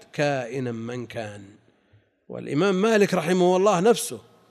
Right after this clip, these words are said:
يقول: "إذا جاء نهر الله بطل نهر معقل"، إذا جاء نهر الله بطل نهر معقل. أيضا الاعتكاف للإمام مالك فيه كلام،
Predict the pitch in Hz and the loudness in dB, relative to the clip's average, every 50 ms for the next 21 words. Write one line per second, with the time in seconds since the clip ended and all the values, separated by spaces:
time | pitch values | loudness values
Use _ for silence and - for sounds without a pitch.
0 | _ _ _ _ _ _ _ - 123 120 - - 175 196 220 233 233 208 185 165 | _ _ _ _ _ _ _ -6 -6 -6 -2 0 4 8 8 8 8 6 2 0
1 | 147 143 139 135 135 131 170 196 190 165 139 151 156 175 196 165 165 165 160 160 | 0 2 2 0 0 2 4 4 4 4 2 2 2 2 2 2 2 2 2 4
2 | 160 175 196 214 233 226 - - - _ _ _ _ _ _ _ _ _ - 110 | 4 6 6 6 6 4 2 -2 -16 _ _ _ _ _ _ _ _ _ -20 -20
3 | - - - 156 170 156 - 151 143 135 131 127 139 156 151 135 139 139 131 127 | -8 -2 2 2 2 4 2 0 0 0 0 0 0 -2 -2 -4 -6 -6 -6 -6
4 | 127 117 110 110 - - 117 113 110 101 101 - _ _ _ _ _ _ _ _ | -6 -6 -8 -10 -12 -10 -10 -10 -10 -12 -14 -16 _ _ _ _ _ _ _ _
5 | _ _ _ _ _ _ _ _ _ _ - 120 117 117 113 131 165 170 151 147 | _ _ _ _ _ _ _ _ _ _ -12 -8 -8 -6 -2 -2 -2 -2 -2 -2
6 | 147 139 135 131 127 127 143 175 170 139 139 165 156 - 139 127 127 123 127 139 | -4 -4 -4 -6 -4 -4 -2 -2 -2 0 0 -2 -2 -2 -4 -4 -4 -4 -4 -4
7 | 127 131 139 156 180 196 196 - - - _ _ _ _ - _ _ _ _ - | -4 -2 -2 -2 -2 -2 -4 -8 -16 -20 _ _ _ _ -20 _ _ _ _ -8
8 | 151 160 151 139 - - 123 101 104 104 107 - _ _ _ _ _ _ _ _ | -6 -6 -6 -6 -10 -12 -14 -16 -16 -18 -20 -20 _ _ _ _ _ _ _ _
9 | _ _ _ - - _ _ - 302 320 294 294 277 262 233 196 180 175 - 202 | _ _ _ -20 -20 _ _ -8 -6 -2 0 2 2 4 4 2 2 2 0 0
10 | 180 - 233 254 247 220 147 117 127 127 131 147 151 151 156 170 160 147 143 156 | 0 4 6 8 8 8 8 6 0 -4 -4 -2 0 2 2 4 4 2 2 2
11 | 180 180 156 143 - - 156 151 135 - - 131 123 127 143 151 135 117 98 | 0 0 0 -2 -4 -4 -2 -2 -2 -2 -4 -6 -4 -4 -4 -4 -6 -6 -8